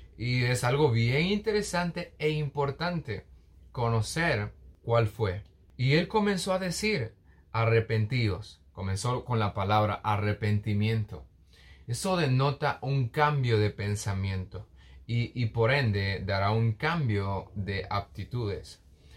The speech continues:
Ahora, las personas, cuando escuchan de Jesús, cuando escuchan acerca del reino de Dios, eh, deben de arrepentirse. Yo sé que usted y yo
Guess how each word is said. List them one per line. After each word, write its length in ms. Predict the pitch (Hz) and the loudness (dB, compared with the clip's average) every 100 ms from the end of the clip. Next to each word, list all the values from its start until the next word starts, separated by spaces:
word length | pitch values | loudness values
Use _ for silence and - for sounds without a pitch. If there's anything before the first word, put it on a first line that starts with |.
| - - | -18 -4
Ahora, 420 | 131 139 123 - | 2 4 2 0
las 220 | 120 113 | -4 -4
personas, 960 | - 131 113 143 120 113 92 92 - - - - - _ _ - | -4 -4 -4 -2 0 0 -2 -6 -12 -20 -20 -20 -20 _ _ -8
cuando 260 | 117 113 113 | -2 0 0
escuchan 560 | - - 120 - 147 | -2 -4 -4 -2 -2
de 100 | 165 | -4
Jesús, 720 | 165 160 - 101 92 - - - - - _ | -4 -6 -6 -8 -8 -14 -20 -20 -20 -20 _
cuando 560 | - 113 110 110 113 113 | -6 -2 2 4 6 6
escuchan 640 | 110 - 143 - 165 151 - - - | 2 -2 -8 -4 -4 -6 -10 -18 -8
acerca 540 | 113 - 170 - 156 | -8 -6 -8 -2 0
del 120 | 110 | 2
reino 340 | 104 117 120 110 | 2 2 2 0
de 140 | 98 | -2
Dios, 440 | 92 87 92 - - - - - - - - - | -4 -6 -8 -14 -20 -20 -20 -20 -20 -20 -20 -12
eh, 180 | 110 98 | -8 -4
deben 480 | 104 139 135 110 95 | 0 0 2 0 0
de 280 | 92 92 - | -2 -4 -6
arrepentirse. 960 | 98 101 - 104 98 131 135 - - - - | -4 -4 -2 -4 -4 -6 -8 -12 -18 -18 -10
Yo 100 | 196 | -8
sé 180 | 233 214 | -6 0
que 100 | 226 | 0
usted 560 | 202 143 - 175 185 | 0 -2 -4 -2 -2
y 140 | 175 170 | -2 -2
yo 340 | 139 135 - | 0 -2 -4